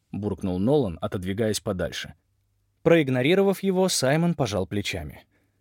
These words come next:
«Малкольм сказал, он правил столетия назад».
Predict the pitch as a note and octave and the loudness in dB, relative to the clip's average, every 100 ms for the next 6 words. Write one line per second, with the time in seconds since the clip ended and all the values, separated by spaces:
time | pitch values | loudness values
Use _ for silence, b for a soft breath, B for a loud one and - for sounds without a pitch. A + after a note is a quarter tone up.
0 | _ _ _ - C#3+ G3+ G3 D3 - C3+ | _ _ _ 0 4 4 4 0 0 0
1 | A#2+ A#2+ G#2 C#3+ C#3+ C#3+ F3 D#3 - C3+ | 0 0 2 2 2 4 4 2 0 0
2 | B2 C#3 D3+ D3+ E3 F3 D#3 | 2 2 2 2 2 2 0